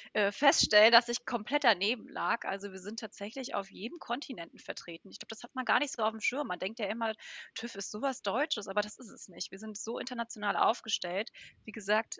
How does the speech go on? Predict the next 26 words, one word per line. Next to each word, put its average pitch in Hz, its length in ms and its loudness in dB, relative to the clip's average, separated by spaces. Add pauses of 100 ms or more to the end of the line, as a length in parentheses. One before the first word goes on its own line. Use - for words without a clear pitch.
so 208 100 -10
ziemlich 220 380 -6
auf - 120 -4
jedem 226 220 -4
Kontinent 208 500 -6
vertreten. 208 680 -6
Das 226 200 -2
macht's 202 220 -6
schon 202 140 -8
besonders, 196 380 -2
weil 196 80 -10
man 190 100 -4
einfach - 180 -2
mit 196 180 -8
unterschiedlichen 233 640 -6
Personen 220 420 -2
zu 240 140 -2
tun 277 440 -8
hat. 185 240 2 (720)
Die 220 100 -2
Bandbreite 214 840 6
an 202 160 0
Themen, 247 400 -2
die 196 180 -6
wir 277 160 0
bearbeiten, 190 1040 4